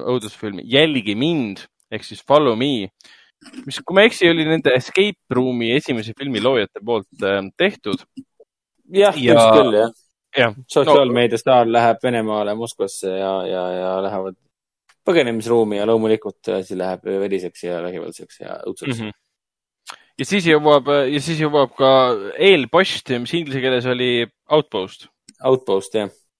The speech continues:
Speaker 1: Täpselt, kus näiteks pe-, ühes peaosas on, eh, Clint Eastwoodi poeg, eh, Scott Eastwood ja kaasa teeb ka siis, eh, Legolas, eh, ehk siis Will, eh, issand, mul läks praegu Krimmi merepiraatide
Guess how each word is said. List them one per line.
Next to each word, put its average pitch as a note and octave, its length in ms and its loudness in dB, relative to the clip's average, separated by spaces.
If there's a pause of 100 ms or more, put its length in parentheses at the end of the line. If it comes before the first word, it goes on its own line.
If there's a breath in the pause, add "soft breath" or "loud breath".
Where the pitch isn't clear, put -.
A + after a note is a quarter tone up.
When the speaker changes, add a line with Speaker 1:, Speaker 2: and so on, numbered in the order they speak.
(100)
Speaker 1:
Täpselt, B2+ 400 -2
kus - 240 -8
näiteks B2+ 280 -6
pe-, C#3+ 140 -6
ühes D3+ 180 0
peaosas C3 460 2
on, B2 240 -4
eh, A#2 300 -2
Clint D#3 260 -6
Eastwoodi A#2+ 480 -4
poeg, A#2 420 2
eh, A2+ 120 0
Scott G#3 320 0
Eastwood B2+ 480 -6 (500 soft breath)
ja B2+ 100 0
kaasa C3+ 300 4
teeb A#2+ 240 2
ka A2 240 0
siis, G#2+ 540 -4
eh, G#2+ 240 2
Legolas, A2 800 2
eh, G#2+ 420 -2
ehk G#2+ 120 -8
siis - 560 -10 (140)
Will, A2+ 440 -2
eh, G2+ 220 0 (1080)
issand, G#2+ 320 -12
mul G#2 100 -6
läks - 140 -12
praegu G2+ 320 -4
Krimmi B2 240 -4
merepiraatide A2+ 720 2